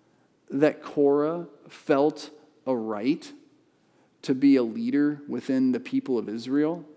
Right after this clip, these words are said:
He's a descendant of Levi, is he not? He's an equal in line to Moses and Aaron.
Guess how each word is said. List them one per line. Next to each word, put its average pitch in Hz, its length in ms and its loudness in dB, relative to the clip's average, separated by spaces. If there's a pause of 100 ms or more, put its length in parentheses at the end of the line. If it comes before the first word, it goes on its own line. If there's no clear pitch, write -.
(640)
He's 139 140 2
a 190 60 8
descendant 156 400 6
of 120 120 -2
Levi, 127 440 -2 (140)
is 117 120 -8
he 120 80 0
not? 143 380 -2 (960)
He's 156 180 4
an 202 140 8
equal 139 460 2 (720)
in 131 140 0
line 131 600 0
to 131 100 -4
Moses 123 520 0
and 123 120 0
Aaron. 117 440 -4